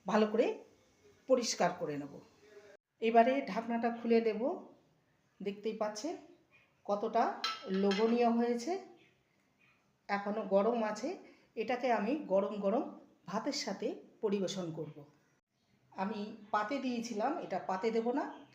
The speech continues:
গরম ভাতের উপরে দেব। এবার উপর থেকে দিয়ে দেবো ঝোল। এইভাবে একবার বানিয়ে খেয়ে দেখবেন, গরম ভাতে আর কিছুই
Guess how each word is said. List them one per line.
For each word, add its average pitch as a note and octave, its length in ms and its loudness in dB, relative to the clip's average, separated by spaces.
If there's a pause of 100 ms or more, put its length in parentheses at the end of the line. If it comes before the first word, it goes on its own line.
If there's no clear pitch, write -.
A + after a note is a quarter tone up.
(140)
গরম F#3 200 0 (100)
ভাতের A#3+ 340 -2
উপরে A#3+ 280 4
দেব। A#3+ 100 2 (4000)
এবার E3+ 260 -6 (280)
উপর F#3+ 160 -6 (120)
থেকে G3+ 180 -6 (840)
দিয়ে E3+ 200 -8
দেবো D#3+ 160 -4 (220)
ঝোল। E3+ 280 -6 (1600)
এইভাবে G#3 480 -2 (240)
একবার F#3+ 300 -2 (140)
বানিয়ে F#3 360 -4
খেয়ে F#3+ 300 -2
দেখবেন, F#3+ 340 -4 (840)
গরম G#3+ 380 0 (140)
ভাতে G3 260 -4 (400)
আর F3 100 -6 (520)
কিছুই C#4 380 -4